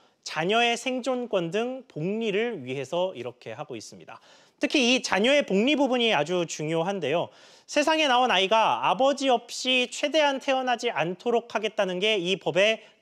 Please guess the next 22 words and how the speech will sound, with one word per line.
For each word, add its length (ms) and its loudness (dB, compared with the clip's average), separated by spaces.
근본적인 800 -2
취지인 460 -6
셈이고, 560 0
이 140 2
취지는 460 2
우리뿐 340 0
아니라 480 4
서구권 720 0
대다수 520 -2
국가들도 920 -4
공유하고 600 -6
있습니다. 360 -18
결국 520 2
국가는 680 2
사회의 640 2
총 400 2
비용을 460 2
고려해서 580 2
법과 420 0
체계를 480 -2
짜는 400 -2
것이고, 560 0